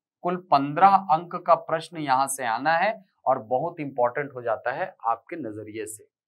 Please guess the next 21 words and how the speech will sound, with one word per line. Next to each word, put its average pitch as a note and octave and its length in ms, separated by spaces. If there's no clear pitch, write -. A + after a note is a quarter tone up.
फिर G3+ 440
अगला F3 280
भाग F3+ 280
है G3 180
छत्तीसगढ़ E3 540
की E3 160
सामान्य C#3+ 460
जानकारी। C#3 580
तो C#3+ 140
मैंने B2 240
आपको B2 280
बताया B2+ 420
कि C#3 300
यहाँ C3 280
से E3 160
कुल E3+ 320
बीस D#3+ 640
अंक D#3 600
के D#3 100
प्रश्न C#3+ 420
आपको B2+ 480